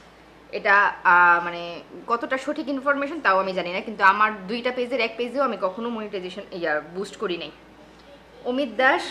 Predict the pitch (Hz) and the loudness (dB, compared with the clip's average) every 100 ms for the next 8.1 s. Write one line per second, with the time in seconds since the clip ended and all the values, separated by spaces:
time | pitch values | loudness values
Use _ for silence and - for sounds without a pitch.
0 | - 226 240 269 240 240 226 262 262 233 | -2 -2 0 -2 -2 -2 0 2 0 0
1 | 233 240 254 - 320 - 220 240 220 220 | -2 -2 -4 -6 -10 -6 -4 -2 -2 -2
2 | 196 - 220 214 214 - 320 381 - - | -6 -4 -4 -6 -8 -6 -6 -6 -14 -20
3 | - - - - - - 190 202 190 - | -20 -20 -20 -20 -20 -18 -14 -12 -12 -6
4 | 254 277 269 277 240 233 - 285 277 269 | -4 -2 -2 -2 -2 -6 -2 4 6 6
5 | 277 277 277 247 254 190 202 - 294 262 | 4 0 -2 -2 0 -4 -6 -10 -8 -4
6 | 320 359 339 285 202 269 381 240 240 254 | -2 0 0 -2 0 0 0 0 2 2
7 | 262 233 311 302 349 302 311 254 226 233 | 4 2 0 -6 -6 -6 -2 -2 -2 -6
8 | 208 | -8